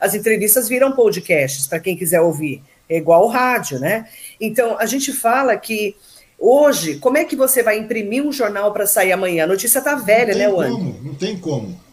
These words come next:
Speaker 2: A grande verdade é essa, não tem como, né, Marilei? A grande, a grande verdade é essa. Então, quer dizer, a tecnologia permite essa, essa, essa facilidade pro inter-, pro,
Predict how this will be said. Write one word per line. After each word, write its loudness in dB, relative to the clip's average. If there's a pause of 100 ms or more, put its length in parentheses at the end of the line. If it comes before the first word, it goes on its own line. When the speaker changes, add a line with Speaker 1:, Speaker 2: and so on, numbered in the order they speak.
Speaker 2:
A -20
grande -6
verdade -4
é 0
essa, -2
não -6
tem -4
como, -6
né, -6
Marilei? -14
A -20
grande, -8 (320)
a -16
grande -4
verdade -4
é 0
essa. -4
Então, -8
quer -6
dizer, -6
a -6
tecnologia -6
permite -4
essa, 2
essa, -6 (240)
essa -2
facilidade -2
pro -12
inter-, -8
pro, -12